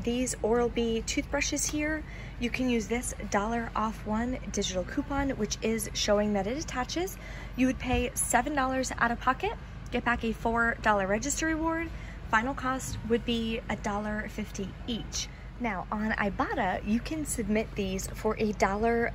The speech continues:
back each. So your final cost would wind up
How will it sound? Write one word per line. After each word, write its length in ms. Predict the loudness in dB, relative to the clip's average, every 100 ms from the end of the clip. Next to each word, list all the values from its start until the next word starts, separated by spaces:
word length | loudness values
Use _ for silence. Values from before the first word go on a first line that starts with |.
| 4
back 300 | 4 4 -4 -2
each. 420 | 0 2 2 0 0 -6 -6
So 360 | 2 6 6 4
your 200 | 0 0
final 320 | 6 6 6
cost 440 | 2 0 2 0 0
would 180 | -2 4
wind 240 | 4
up 80 | 4